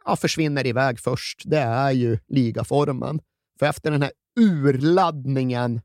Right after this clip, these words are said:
mot Hearts från högsta ligan, då får Hibs för sig att förlora tre raka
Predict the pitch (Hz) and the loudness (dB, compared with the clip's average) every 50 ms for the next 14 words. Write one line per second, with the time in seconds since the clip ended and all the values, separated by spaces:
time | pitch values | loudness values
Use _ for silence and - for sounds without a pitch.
0 | _ _ 123 117 - - 170 180 135 117 120 - - - - - - - _ - | _ _ -8 -6 0 0 0 2 2 -2 -6 -10 -10 -12 -12 -12 -12 -16 _ -2
1 | 147 143 139 131 127 - - - 127 127 135 147 160 160 147 123 127 131 135 139 | 0 0 0 0 -2 -4 -8 -4 -2 0 2 2 2 2 0 0 -2 -2 -2 -4
2 | 131 - _ _ _ _ _ _ _ _ _ _ _ - 165 143 - 165 151 151 | -6 -10 _ _ _ _ _ _ _ _ _ _ _ 0 0 2 4 4 4 4
3 | 143 143 127 120 - - - 139 135 131 120 - - 131 123 123 120 117 - _ | 2 0 -2 -4 -8 -4 -2 0 0 0 0 -2 -2 -4 -2 -2 -2 -4 -6 _
4 | - - - 131 120 117 131 147 147 139 120 - - 123 123 120 117 120 110 110 | -8 -4 -2 -2 0 0 0 2 2 2 0 0 -2 -2 -2 -2 -2 -2 -4 -6
5 | - _ _ _ 120 117 113 | -8 _ _ _ -6 -6 -6